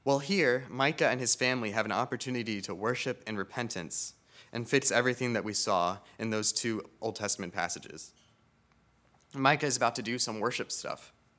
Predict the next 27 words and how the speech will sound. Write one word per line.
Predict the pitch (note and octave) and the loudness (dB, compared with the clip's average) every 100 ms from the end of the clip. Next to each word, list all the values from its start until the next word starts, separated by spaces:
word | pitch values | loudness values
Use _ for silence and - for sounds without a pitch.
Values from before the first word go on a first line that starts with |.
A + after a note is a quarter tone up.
| _ _ _ _ - | _ _ _ _ -4
but | C3+ | 0
it | B2+ | 4
looks | F3 - | 4 4
like | B2+ | 2
he's | B2+ A2+ | 0 -2
going | A#2+ B2 | 0 -2
to | A2+ | -2
repent | G#2 - D3 - | -6 -2 -2 -2
for | A2 | -2
stealing | - A#2+ G#2 | 0 -2 -4
silver, | F#2 C3+ A#2+ - F2+ _ _ _ | -4 -4 -4 -8 -14 _ _ _
and | A2 | -4
that's | C3 D3 | -2 -2
exciting. | B2+ D#3 E3 G2+ - _ _ _ _ _ _ _ _ _ _ - | -2 -2 -2 -8 -14 _ _ _ _ _ _ _ _ _ _ -2
So | C3+ | 2
let's | C3 - | 6 6
see | B2+ | 4
what | A2+ | 0
they | G#2+ | 0
do. | C3 G#2+ E2+ - _ _ _ _ _ _ _ _ _ _ _ _ _ C3+ | 0 -4 -8 -18 _ _ _ _ _ _ _ _ _ _ _ _ _ 0
Micah's | D#3 D#3 B2 | 2 2 2
mom | C3 D3 B2 | 6 6 6
wants | G#2+ A2+ | 2 -2
to | - | -2
reverse | A2+ G2+ A#2 A#2+ | -2 0 -2 -2
the | - G2 | -4 -4
curse, | D3+ G#2+ F#2+ - - | -2 -2 0 -4 -4